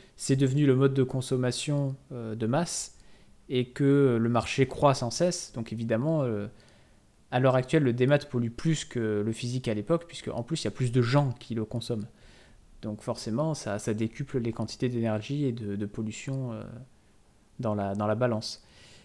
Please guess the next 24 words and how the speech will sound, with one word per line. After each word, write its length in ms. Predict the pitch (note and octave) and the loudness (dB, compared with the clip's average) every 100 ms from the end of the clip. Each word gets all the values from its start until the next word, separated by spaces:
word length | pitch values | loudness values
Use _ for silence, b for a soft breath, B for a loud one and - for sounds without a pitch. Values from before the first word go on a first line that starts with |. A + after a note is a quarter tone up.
| B _ | B _
Et, 200 | C#3 G#2 | -6 -4
euh, 200 | G2+ G2 | -4 -6
sur 220 | - C3 - | -4 -4 -4
ce 100 | B2+ | -4
sujet, 460 | - A#2+ D3 E3+ | -4 -2 2 2
il 80 | D3 | 2
y 80 | B2+ | 2
a 60 | C3+ | 2
le 140 | A#2 | 0
prochain 320 | - B2 - | -2 -2 0
reportage 640 | C3+ B2 B2 - D3 C#3 B2 | 0 0 -2 0 0 0 -2
de 320 | A2 G#2+ G#2+ | -2 0 0
Game 140 | B2+ B2 | -2 0
Spectrum 480 | - C3+ - C#3+ | 0 0 0 0
aussi, 260 | A#2+ - A#2 | 0 -4 -6
qui 160 | - A#2 | -2 2
va 80 | |
être 220 | C3 - A#2 | 2 0 -6
sur, 300 | - D3 C3+ | -2 2 2
euh, 380 | A#2+ A2+ G#2 | 2 2 0
environnement 580 | G#2 A#2 B2 A#2+ B2+ C#3+ | -2 0 2 2 2 2
et 80 | C3+ | 2
jeux 140 | A2+ | 2
vidéo. 380 | A#2 A#2 B2 A#2+ | 0 0 -2 -2